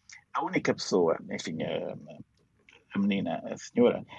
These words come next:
fica muito destroçada com aquela partida. É um, é um caso de ghosting, aliás, ele des-, desaparece e não dá nenhum sinal à, à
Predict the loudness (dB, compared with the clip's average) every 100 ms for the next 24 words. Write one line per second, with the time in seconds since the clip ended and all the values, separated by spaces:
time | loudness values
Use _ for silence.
0 | -18 -12 -6 -2 -2 -2 -6 -8 -10 -10
1 | -10 -4 4 4 6 2 0 -2 -4 -4
2 | -8 0 2 4 4 4 2 2 2 4
3 | 2 2 4 4 4 0 2 4 6 6
4 | 4 -10 -20 0 4 6 4 0 0 0
5 | 0 0 6 6 4 -2 -6 -2 2 2
6 | 0 -6 -10 -8 -2 2 4 2 -6 -20
7 | -18 -20 _ -4 -2 -2 -6 -6